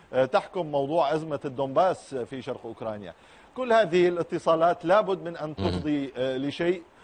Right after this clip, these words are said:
Speaker 1: وحسب المراقبين هنا هذه الاتصالات أو الوضع الآن هو أفضل مما كان عليه قبل أسبوعين، عندما كان الموضوع يقتصر على، آه،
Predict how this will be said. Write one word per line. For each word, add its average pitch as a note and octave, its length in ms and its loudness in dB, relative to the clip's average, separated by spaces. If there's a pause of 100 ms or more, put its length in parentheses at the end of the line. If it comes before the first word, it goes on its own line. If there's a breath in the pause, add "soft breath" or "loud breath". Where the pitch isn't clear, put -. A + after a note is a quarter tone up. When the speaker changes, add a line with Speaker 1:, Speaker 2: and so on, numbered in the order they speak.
(200 loud breath)
Speaker 1:
وحسب D3+ 600 4
المراقبين E3 800 0
هنا F3 380 0
هذه F3+ 200 4
الاتصالات D#3+ 800 2 (140)
أو C#3 160 2
الوضع E3 400 2
الآن D#3 380 2
هو E3 200 0
أفضل F3+ 420 0
مما D#3 300 -4
كان D#3+ 240 0
عليه D3+ 460 -2
قبل D3+ 200 -2
أسبوعين، C#3+ 600 -4 (340 loud breath)
عندما D#3 400 0
كان F3 280 0
الموضوع D#3 440 -2
يقتصر D#3+ 560 0
على، C#3 360 2 (380 loud breath)
آه، B2+ 280 2